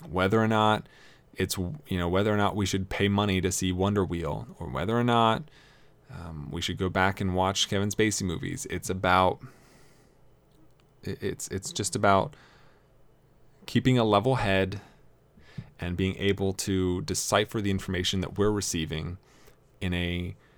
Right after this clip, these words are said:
in an informative and productive and, um, um, intelligent way. I hope we can do that.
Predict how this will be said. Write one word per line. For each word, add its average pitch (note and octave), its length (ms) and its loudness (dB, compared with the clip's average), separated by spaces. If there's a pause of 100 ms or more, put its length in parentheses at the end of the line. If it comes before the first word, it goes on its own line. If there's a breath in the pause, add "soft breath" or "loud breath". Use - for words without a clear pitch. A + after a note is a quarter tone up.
(420 soft breath)
in G2 80 0
an F2+ 120 0
informative C3 920 0 (180)
and F#2+ 420 -2
productive F2 880 -2 (100)
and, E2+ 460 -6
um, F2 440 -10 (2250 soft breath)
um, F#2 520 -8 (2250 soft breath)
intelligent F#2 920 -4
way. D#2+ 480 -6 (1500 loud breath)
I - 60 -12
hope G2 260 -2
we - 100 -2
can D#2 120 -6
do - 120 -8
that. - 200 -10